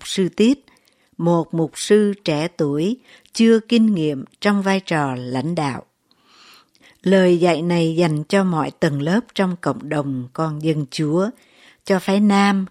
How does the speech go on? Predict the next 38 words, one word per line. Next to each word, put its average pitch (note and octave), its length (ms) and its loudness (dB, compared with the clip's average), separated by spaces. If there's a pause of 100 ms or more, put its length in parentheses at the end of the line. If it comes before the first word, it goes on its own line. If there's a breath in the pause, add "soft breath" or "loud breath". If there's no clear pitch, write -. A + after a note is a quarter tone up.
cũng C#3+ 160 -8
như F#3 200 -2
phái G3+ 200 -2
nữ, D#3+ 420 0 (460 soft breath)
cho A3 140 2
người E3 340 2
cao G#3 340 0
tuổi E3 400 2 (340 soft breath)
cũng D#3 300 0
như G3 180 2
người D3+ 360 0 (140)
trẻ C#3+ 340 -4
tuổi. C#3+ 360 -4 (1200 soft breath)
Trước C4+ 280 2
khi A3+ 200 2
đi A3 200 2
vào D#3 320 0
chi A3+ 280 0
tiết B3 380 2 (120)
về D#3+ 200 0
lời D3+ 280 -2
dạy C#3+ 360 -4
cho G3 100 -2
phụ D#3 220 -4
nữ C#3 320 -4
trong E3+ 220 -2
hội C3 240 -6
thánh, D#3+ 320 -4 (800 soft breath)
mời E3 280 2
quý A#3 200 0
vị E3 300 0 (120)
cùng D3 340 -2
nghe F#3 400 -2 (480 soft breath)
lời D3+ 600 0
Phaolô G3 440 4
nhắc G#3 300 -2 (140)
mục D#3 180 -10
sư F#3 340 -4